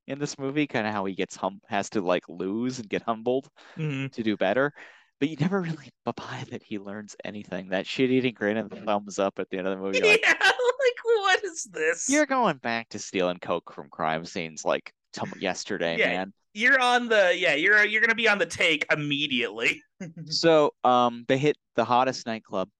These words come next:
Speaker 1: in Japan, where they meet Joyce, played by Kate Capshaw, Willie
Speaker 2: Oh.
Speaker 1: from, uh,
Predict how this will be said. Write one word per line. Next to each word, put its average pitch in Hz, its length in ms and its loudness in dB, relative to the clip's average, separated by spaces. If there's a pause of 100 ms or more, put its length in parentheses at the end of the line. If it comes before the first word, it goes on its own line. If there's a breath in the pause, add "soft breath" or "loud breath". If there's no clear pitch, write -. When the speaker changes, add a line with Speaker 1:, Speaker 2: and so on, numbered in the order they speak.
(360)
Speaker 1:
in 107 100 -14
Japan, 104 440 -4
where 104 140 -2
they 101 140 -2
meet 98 260 -10
Joyce, 123 500 -4
played 107 240 -2
by 107 140 0
Kate 123 240 -4
Capshaw, 147 540 -2
Willie 120 260 2
Speaker 2:
Oh. 494 200 6
Speaker 1:
from, 101 240 -4
uh, 98 680 -2